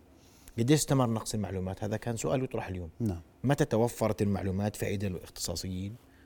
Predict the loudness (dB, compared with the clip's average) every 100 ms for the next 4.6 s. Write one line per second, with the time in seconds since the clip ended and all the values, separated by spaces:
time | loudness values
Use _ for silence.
0 | -12 -6 0 0 2 0 -2 -2 -2 -2
1 | -2 -6 -6 -8 -8 -10 -8 -10 -12 -20
2 | -20 -20 -20 -20 -20 -20 -6 2 4 4
3 | 2 -2 -2 2 6 6 6 6 2 2
4 | -2 0 2 0 -2 -14